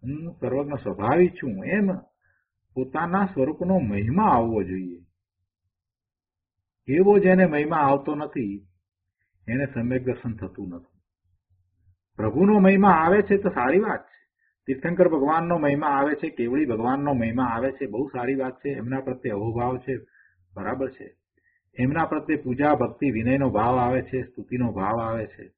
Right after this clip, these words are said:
નમસ્કાર કરવાનું વારંવાર મન થાય છે, બધું બરાબર છે. પણ એમની વાતને માન્યા વગર એ બધું કરવાથી શું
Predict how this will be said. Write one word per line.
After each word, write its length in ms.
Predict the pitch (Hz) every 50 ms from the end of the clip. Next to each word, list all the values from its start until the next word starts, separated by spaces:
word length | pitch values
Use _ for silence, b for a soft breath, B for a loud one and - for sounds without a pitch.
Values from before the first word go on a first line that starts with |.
| _ _ _ _ _ _ _ _ _ _ _ _ _ _ _ _ _
નમસ્કાર 440 | 107 101 110 113 - - - 120 120 127
કરવાનું 440 | - 113 110 110 113 117 120 113 101
વારંવાર 480 | 95 104 110 120 113 107 113 113 113 92 92
મન 180 | 92 98 113 113
થાય 260 | - 110 104 110 107
છે, 140 | - - 101
બધું 280 | 101 101 101 - - 180
બરાબર 380 | 175 120 110 120 143 143 127 98
છે. 180 | - _ - 87 _ _ _ _ _ _ _ _ _ _ _ _ _ _ _ _ _ _ -
પણ 320 | 175 185 208 214 240 254 - - _ _ _ _ _ _ _ _ _ _ _ -
એમની 360 | 147 151 165 185 220 233 214
વાતને 400 | 147 135 127 139 147 - 202 220 220
માન્યા 420 | 190 170 160 170 185 208 202 196
વગર 200 | 196 190 202 196
એ 160 | 190 185 196
બધું 280 | 196 185 180 - 202 196
કરવાથી 520 | 202 - 165 160 175 180 185 185 190 185 -
શું 140 | 202 214